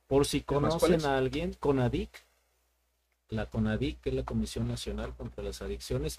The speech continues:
Speaker 1: ellos ahí en su página tienen un listado de centros reconocidos, importante, reconocidos,
Speaker 2: Sí, está bien.
Speaker 1: ajá,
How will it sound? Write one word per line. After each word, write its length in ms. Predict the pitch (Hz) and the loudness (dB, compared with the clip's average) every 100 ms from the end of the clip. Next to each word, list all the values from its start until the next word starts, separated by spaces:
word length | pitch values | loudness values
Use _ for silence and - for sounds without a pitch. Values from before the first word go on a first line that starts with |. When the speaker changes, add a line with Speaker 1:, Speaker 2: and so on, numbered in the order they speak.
| - | -2
Speaker 1:
ellos 340 | 165 185 - | 2 2 2
ahí 180 | 160 143 | 0 0
en 80 | 156 | -2
su 120 | 175 | -8
página 500 | - 151 - 151 143 | -2 -4 -2 -4 -4
tienen 420 | - 143 143 135 | -4 -4 -2 -2
un 240 | 139 143 139 | -2 -2 -2
listado 800 | 131 - - 170 160 123 104 - _ _ | -2 -2 2 4 4 2 -2 -6 _ _
de 220 | - 110 107 | -6 -6 -2
centros 760 | - 147 151 - - 117 - - | -2 0 0 -4 -2 -2 -4 -8
reconocidos, 1500 | - 123 123 - 160 180 185 185 185 - 185 135 95 92 - _ _ _ _ | -4 -2 -2 -2 2 4 4 0 -2 -4 -2 0 -2 -8 -12 _ _ _ _
importante, 680 | - - - 104 101 - 98 - | -16 -16 -8 -8 -6 -8 -10 -8
reconocidos, 1120 | 101 98 _ 135 147 156 - 165 117 127 - _ | -6 -8 _ 0 0 -6 -4 -2 -2 -4 -8 _
Speaker 2:
Sí, 120 | 131 | -14
está 180 | - 123 | -10 -10
bien. 100 | 123 - _ | -12 -16 _
Speaker 1:
ajá, 480 | 123 120 107 127 | -10 -4 -4 -4